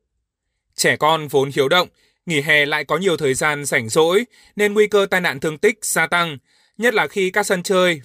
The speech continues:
vẫn thiếu hụt nghiêm trọng ở cả thành thị lẫn nông thôn. Kể cả trường hợp trẻ an toàn thì mùa hè cũng có thể trôi qua nhàm chán nếu như lặp đi lặp lại các hoạt động ăn ngủ nghỉ và xem T V, chơi thiết bị điện tử.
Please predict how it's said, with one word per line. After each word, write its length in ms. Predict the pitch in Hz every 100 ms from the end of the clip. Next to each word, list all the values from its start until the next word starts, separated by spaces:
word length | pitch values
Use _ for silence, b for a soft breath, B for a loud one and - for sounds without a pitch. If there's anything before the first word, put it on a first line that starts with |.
| -
vẫn 240 | 160 180
thiếu 240 | - 131
hụt 240 | 143 165 - _
nghiêm 280 | 160 208 208
trọng 240 | 190 208 143 b b b
ở 140 | 156
cả 140 | 135 123
thành 220 | 135 123
thị 300 | 170 156 -
lẫn 340 | 131 143 147
nông 180 | 160 147
thôn. 300 | 160 160 143 - _ _ _ _ _
Kể 120 | - 175
cả 200 | 170 135
trường 220 | 165 151
hợp 220 | 160 147 -
trẻ 280 | 196 147
an 320 | 110 175 190 190
toàn 360 | 175 160 135 - _
thì 120 | 185
mùa 140 | 156 147
hè 260 | 160 151
cũng 140 | 139 180
có 100 | 180
thể 240 | 208 123
trôi 240 | 120 165 160
qua 200 | 165 160
nhàm 300 | 156 135 131
chán 400 | 160 139 151 233 b b b
nếu 200 | 165 170
như 160 | 214
lặp 220 | 208 180 170
đi 240 | 190 196
lặp 220 | 160 -
lại 220 | 160 156
các 200 | 127 185
hoạt 200 | 185 151
động 240 | 156 151 135 -
ăn 280 | 180 175 175
ngủ 160 | 139
nghỉ 340 | 123 156 127 95 b b -
và 200 | 143 131
xem 240 | - 175
T 40 | 175 160
V, 60 | 180 170 135 _ _
chơi 260 | - 170 151
thiết 160 | 165 196
bị 200 | 185 147
điện 180 | 139
tử. 280 | 131 156 127